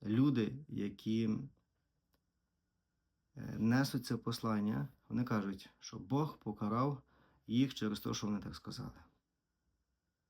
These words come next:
Е, я коли перший раз прочитав це, цей пост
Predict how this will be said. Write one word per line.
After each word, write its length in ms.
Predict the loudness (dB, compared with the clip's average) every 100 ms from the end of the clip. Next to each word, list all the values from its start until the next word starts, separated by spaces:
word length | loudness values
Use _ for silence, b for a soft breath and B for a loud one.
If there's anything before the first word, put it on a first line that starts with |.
| _ _ _ _ _ _ _ _ _ _ _ _ _ _ -20 b b b b b _ _ _ _ _ _ _ _ _ -2
Е, 300 | 0 0 2
я 180 | 2
коли 220 | 2 0 0
перший 300 | 0 0 0
раз 140 | 0
прочитав 480 | -2 -6 -2 -2 -2
це, 440 | -2 -2 0 -4 B B B B B B B _ _ _ _ _ _ b b b -14
цей 200 | -8 -8
пост 500 | -2 -2 -2 -4